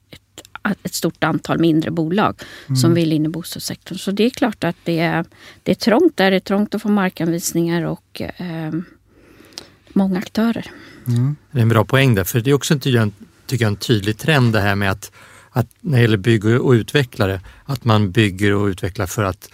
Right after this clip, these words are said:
Speaker 3: för egen förvaltning. Och den trenden har ju, har ju pågått under en tid i bostadssektorn med till exempel mindre bostadsutvecklare som har valt att, att även, så att säga, bygga för, för egen förvaltning.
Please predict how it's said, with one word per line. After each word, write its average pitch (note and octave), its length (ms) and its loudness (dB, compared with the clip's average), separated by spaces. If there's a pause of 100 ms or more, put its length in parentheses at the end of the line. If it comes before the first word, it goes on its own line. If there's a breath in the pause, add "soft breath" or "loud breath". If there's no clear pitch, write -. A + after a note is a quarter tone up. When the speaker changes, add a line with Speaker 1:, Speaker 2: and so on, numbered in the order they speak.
Speaker 3:
för - 140 2
egen G#2+ 200 2
förvaltning. B2 600 0 (360 soft breath)
Och C3+ 80 -2
den B2 240 6 (100)
trenden B2 380 4
har A2 120 6
ju, G#2+ 220 4 (340 soft breath)
har A2+ 200 0
ju G#2+ 180 2
pågått A#2+ 460 0
under C#3 200 2
en B2 140 2
tid F#2 240 -4
i G2 40 -2
bostadssektorn G#2+ 840 -4
med G2 180 -4
till A#2+ 80 -4
exempel - 280 -4
mindre G#2+ 260 2
bostadsutvecklare A2 880 -2 (380 soft breath)
som A2 240 0
har F#2+ 120 2
valt F#2 340 0
att, F#2 240 -6
att F#2+ 160 -4
även, F2+ 300 -4 (320 soft breath)
så - 100 -10
att - 40 -8
säga, G2 160 -2
bygga F#2 340 -2
för, G2+ 240 -4
för - 160 -2
egen F#2+ 280 0
förvaltning. B2+ 680 -2